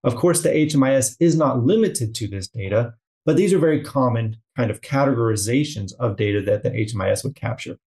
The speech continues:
For example, we see disease surveillance being a very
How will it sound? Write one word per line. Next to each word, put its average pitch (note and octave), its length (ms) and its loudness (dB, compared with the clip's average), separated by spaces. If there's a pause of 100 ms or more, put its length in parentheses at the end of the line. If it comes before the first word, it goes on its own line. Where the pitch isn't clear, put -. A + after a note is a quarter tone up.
(1000)
For C#3+ 80 4
example, B2 640 2 (180)
we D3 120 4
see C#3 400 2
disease C3+ 440 0
surveillance B2+ 480 0
being A#2+ 340 -4
a A#2 280 -2
very B2 300 -2